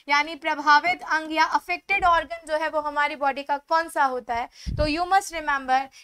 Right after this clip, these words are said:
कि मैम जो लिवर होता है, जिसे हम लोग इंग्लिश में क्या बोलते हैं, यकृत बोलते हैं, यही लिवर या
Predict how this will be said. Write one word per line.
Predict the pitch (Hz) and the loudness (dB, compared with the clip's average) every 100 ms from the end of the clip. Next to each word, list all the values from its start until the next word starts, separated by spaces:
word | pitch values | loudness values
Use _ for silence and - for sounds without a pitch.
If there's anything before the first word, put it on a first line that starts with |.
| - | -12
कि | 311 | -2
मैम | 302 311 320 | 0 0 -2
जो | 294 | -8
लिवर | 285 262 269 339 349 | -6 -6 0 2 2
होता | 294 285 262 | -2 -6 -4
है, | 247 240 | -4 -4
जिसे | 220 247 294 | -10 -10 -8
हम | 294 285 | -6 -6
लोग | 285 302 | -6 -8
इंग्लिश | 285 285 302 311 | -8 -10 -12 -10
में | 302 | -10
क्या | 302 320 | -2 -2
बोलते | 294 294 - 262 | -2 -10 -8 -8
हैं, | 254 247 - - - | -8 -8 -12 -20 -8
यकृत | 269 302 370 403 277 | -4 -4 -2 -4 -4
बोलते | 285 254 233 247 | -8 -8 -8 -6
हैं, | 269 302 - - 262 | -4 -4 -6 -18 -8
यही | 277 302 392 392 | -6 -2 0 0
लिवर | 302 285 330 | -2 2 2
या | 320 | 2